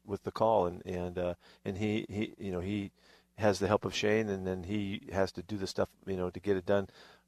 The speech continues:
you know, and he's so composed. I mean, think about it. It was, they're screaming at you, you know,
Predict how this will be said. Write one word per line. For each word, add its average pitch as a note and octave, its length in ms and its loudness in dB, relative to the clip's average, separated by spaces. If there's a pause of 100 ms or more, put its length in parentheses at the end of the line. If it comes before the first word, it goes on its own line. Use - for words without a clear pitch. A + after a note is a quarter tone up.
(180)
you A2 140 0
know, F#2+ 260 4
and G2+ 160 4
he's G#2+ 160 -2
so C#3+ 220 8
composed. A2 500 4
I G#2+ 40 -4
mean, A2 180 -2
think F3+ 240 -2
about F#2+ 280 8
it. G#2 60 4
It G#2+ 60 4
was, F#2 180 0
they're B2+ 200 6
screaming - 720 -2
at F#2+ 280 4
you, G2 80 -2
you F#2+ 140 -2
know, G2 220 2